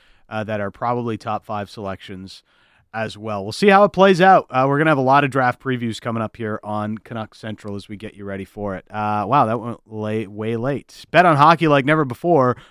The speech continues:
with Play Now Sports, your local B C sportsbook.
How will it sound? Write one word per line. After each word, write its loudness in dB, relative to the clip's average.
with 0
Play 4
Now 6
Sports, 0
your 2
local 4
B -2
C 0
sportsbook. -4